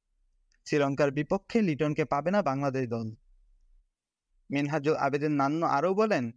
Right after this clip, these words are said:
লিটন একটু একটু করে উন্নতি করছে, দুই একদিন সময় লাগবে, প্রথম ম্যাচটা মিস করবে। আজ বিকেলে একটা টেস্ট করানোর কথা রয়েছে,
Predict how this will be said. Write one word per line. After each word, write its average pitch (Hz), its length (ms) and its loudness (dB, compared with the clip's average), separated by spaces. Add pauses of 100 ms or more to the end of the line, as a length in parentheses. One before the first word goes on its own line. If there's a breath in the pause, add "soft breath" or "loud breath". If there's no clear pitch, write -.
(560)
লিটন 139 300 2
একটু 185 340 -4
একটু - 240 -2
করে 196 180 2
উন্নতি 185 380 0
করছে, 131 360 -2 (760)
দুই 151 200 2
একদিন 208 320 0
সময় 147 320 2
লাগবে, 120 260 0 (640)
প্রথম 160 240 0
ম্যাচটা 220 300 2
মিস 160 220 -2
করবে। 117 320 0 (560)
আজ 127 240 -2
বিকেলে 190 400 0
একটা 151 240 -2
টেস্ট 190 300 -2
করানোর 214 380 0
কথা 156 260 -2
রয়েছে, 123 340 -2